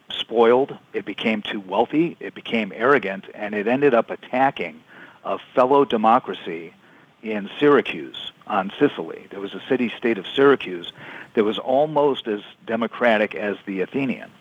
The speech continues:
democracy. And the Athenians decided to attack Syracuse under, uh, Alcibiades. That crippled both democracies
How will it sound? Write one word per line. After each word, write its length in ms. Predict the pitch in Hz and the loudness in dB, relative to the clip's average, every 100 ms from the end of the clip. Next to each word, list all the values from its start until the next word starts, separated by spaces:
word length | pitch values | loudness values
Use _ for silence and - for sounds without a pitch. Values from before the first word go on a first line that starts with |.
| - | -12
democracy. 600 | 98 92 87 - 73 - - - - - - | -2 0 0 -6 -10 -12 -16 -18 -18 -8 0
And 200 | 104 104 | 0 0
the 120 | 101 | -4
Athenians 480 | - 139 131 117 - | 0 0 2 0 -2
decided 500 | 98 - 113 107 - | -8 -2 0 0 -6
to 140 | 98 | -8
attack 500 | 90 - - 127 92 - | -8 -2 2 4 2 -2
Syracuse 640 | 127 120 92 82 73 - - | -2 -2 -2 -8 -14 -14 -14
under, 400 | 98 95 87 85 | -12 -10 -8 -6
uh, 300 | 80 78 80 - _ _ _ _ - - | -4 -4 -6 -12 _ _ _ _ -20 -4
Alcibiades. 800 | 117 110 104 92 101 92 - - - _ - | 0 0 -2 -6 -6 -6 -10 -20 -20 _ -4
That 240 | 110 113 - | 2 2 0
crippled 460 | - 175 127 113 | 0 2 2 0
both 240 | - 127 - | 2 0 0
democracies 580 | 113 110 113 - - | 0 0 0 -8 -14